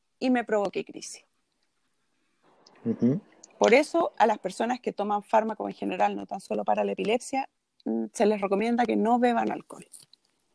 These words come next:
Speaker 1: Ahora,
Speaker 2: Claro.
Speaker 1: alcohol de consumo elevado.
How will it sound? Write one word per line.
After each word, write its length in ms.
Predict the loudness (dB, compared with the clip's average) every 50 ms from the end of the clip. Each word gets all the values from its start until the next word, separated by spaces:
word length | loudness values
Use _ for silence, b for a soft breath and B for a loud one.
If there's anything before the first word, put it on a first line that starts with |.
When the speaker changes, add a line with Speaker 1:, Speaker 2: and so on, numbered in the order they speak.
| b b b b b b b b b b _
Speaker 1:
Ahora, 380 | 8 8 10 10 10 8 8 8 6
Speaker 2:
Claro. 260 | 8 10 10 12 12
Speaker 1:
alcohol 200 | 10 8 6 2 _ _
de 280 | 2 4 6 6 6 8
consumo 800 | 6 6 6 4 2 4 4 6 6 6 6 6 6 6 4 0 _ _ _ _ _ _ _ _ _ _ _
elevado. 720 | 2 4 4 4 4 6 8 10 10 8 6 4 -2 -10